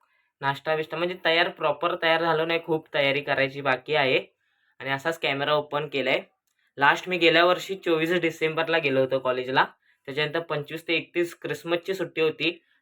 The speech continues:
आणि त्याच्यानंतर बारावीची एक्झाम होती आणि आज डायरेक्ट दहा तारखेला कॉलेज ओपन होतंय आमचं, नवीन वर्षाचा पहिला दिवस. तसं तर आधी झालाय नवीन वर्षाचा पहिला दिवस,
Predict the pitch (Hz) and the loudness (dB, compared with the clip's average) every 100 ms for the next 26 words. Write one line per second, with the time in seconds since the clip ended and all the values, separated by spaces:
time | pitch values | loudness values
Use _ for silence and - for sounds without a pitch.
0 | - 143 151 175 175 170 180 190 196 - | -16 -8 -4 0 0 0 0 0 -4 -12
1 | _ 139 143 160 170 175 139 160 156 131 | _ 2 4 4 4 0 2 2 2 -2
2 | 113 117 131 135 143 143 139 143 175 160 | -6 -6 0 0 2 2 2 4 4 4
3 | 151 147 147 143 156 156 143 139 151 - | 2 2 2 0 0 2 2 0 -2 -6
4 | _ _ - 131 139 156 151 147 135 131 | _ _ -8 -4 0 2 2 2 0 -2
5 | 143 165 180 _ 135 135 139 135 - 143 | -2 -2 -2 _ -4 -2 0 -4 -4 -6
6 | 143 156 160 _ _ - 143 147 151 160 | -2 -2 -4 _ _ -2 0 2 4 2
7 | - 165 180 170 185 - 160 190 190 170 | 2 -4 -2 -2 0 2 2 0 -2 2
8 | 160 175 208 175 170 160 156 165 160 147 | 4 4 4 2 2 2 0 -2 0 0
9 | 151 156 170 | 0 2 0